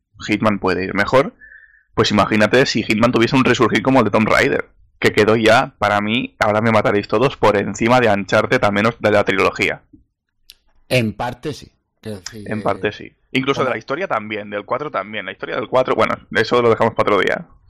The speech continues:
Speaker 2: Bueno, eh, si no, no nos podemos hablar un poco, ¿no? Pero depende de cómo mires el juego, si como espectáculo o como juego en profundidad, pues, eh, puedes pensar que es mejor uno u otro. Eso ya
Speaker 1: Sí.
Speaker 2: de-, depende de gustos.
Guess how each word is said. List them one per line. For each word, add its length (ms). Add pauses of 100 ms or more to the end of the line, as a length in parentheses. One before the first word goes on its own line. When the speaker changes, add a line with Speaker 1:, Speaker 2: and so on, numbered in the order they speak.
Speaker 2:
Bueno, 400
eh, 220
si 420
no, 200
no 160
nos 80
podemos 400
hablar 260
un 80
poco, 280
¿no? 140
Pero 200
depende 320
de 100
cómo 220
mires 320
el 80
juego, 420
si 140
como 220
espectáculo 680
o 100
como 200
juego 300
en 60
profundidad, 520
pues, 220
eh, 180
puedes 240
pensar 420
que 100
es 60
mejor 360
uno 180
u 120
otro. 260 (120)
Eso 200
ya 80
Speaker 1:
Sí. 300
Speaker 2:
de-, 100
depende 340
de 60
gustos. 340